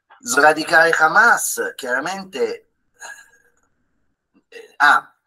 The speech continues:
ovviamente, eh, cercare di portare a casa il maggior numero di ostaggi di quelli che sono ancora vivi. Non sappiamo assolutamente nulla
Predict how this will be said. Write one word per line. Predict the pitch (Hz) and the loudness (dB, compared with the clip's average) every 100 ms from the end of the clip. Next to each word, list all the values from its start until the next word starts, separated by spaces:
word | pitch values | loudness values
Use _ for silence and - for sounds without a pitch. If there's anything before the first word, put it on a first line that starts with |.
| _ | _
ovviamente, | - 104 123 - - - 104 - _ | -18 -14 -10 -8 -10 -10 -10 -12 _
eh, | - - - | -20 -18 -12
cercare | - - 117 113 | -10 -4 -4 -4
di | 110 | -8
portare | 107 - 117 117 110 104 104 98 98 98 98 98 | -12 -4 0 0 -2 -8 -8 -8 -8 -6 -8 -8
a | 107 | -8
casa | - 120 120 113 101 98 | 0 0 2 4 4 2
il | 101 | -4
maggior | 101 107 107 | -8 -8 -12
numero | 113 113 104 | -10 -8 -8
di | 101 | -8
ostaggi | 101 - 117 110 98 | -8 0 0 0 -6
di | 95 | -18
quelli | 95 98 95 | -16 -16 -14
che | 98 92 | -14 -14
sono | - 104 104 | -14 -12 -12
ancora | 101 104 98 | -10 -6 -6
vivi. | 113 101 90 | -6 -12 -14
Non | 101 | -12
sappiamo | - - 120 113 | -10 -8 -6 -4
assolutamente | 104 107 104 107 120 120 117 - | -6 -10 -10 -8 -8 -10 -12 -12
nulla | 104 120 104 90 85 - | -8 -4 -4 0 -2 -2